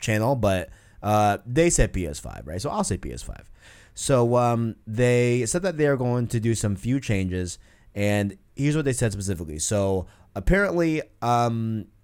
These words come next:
each studio is now gonna be assigned a, each studio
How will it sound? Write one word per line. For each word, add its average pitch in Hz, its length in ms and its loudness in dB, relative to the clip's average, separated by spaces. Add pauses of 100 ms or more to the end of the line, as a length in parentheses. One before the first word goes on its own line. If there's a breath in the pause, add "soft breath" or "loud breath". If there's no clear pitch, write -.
(300)
each 151 200 0
studio 131 440 2
is 113 120 2
now 123 160 0
gonna 120 160 0
be 117 100 0
assigned 110 240 0
a, 98 280 0 (600)
each 185 220 -2
studio 143 480 2